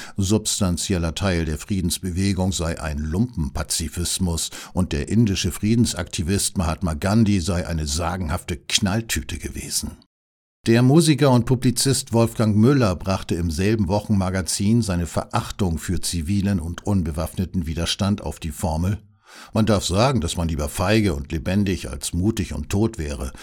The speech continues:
Man soll es aber nicht als friedliebenden Pazifismus verkaufen.“ Unter der brausenden Entschlossenheit derer, die auf mehr Panzer und Artillerie zur Konfliktlösung setzen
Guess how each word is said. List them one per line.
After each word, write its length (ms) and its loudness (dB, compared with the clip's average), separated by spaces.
Man 120 4
soll 140 6
es 120 4
aber 160 4
nicht 300 4
als 220 -4
friedliebenden 720 -2
Pazifismus 840 -2
verkaufen.“ 600 -10
Unter 160 4
der 140 6
brausenden 640 4
Entschlossenheit 1000 0
derer, 340 2
die 140 -2
auf 180 -6
mehr 200 0
Panzer 580 -2
und 240 -10
Artillerie 640 0
zur 220 -4
Konfliktlösung 880 -2
setzen 560 2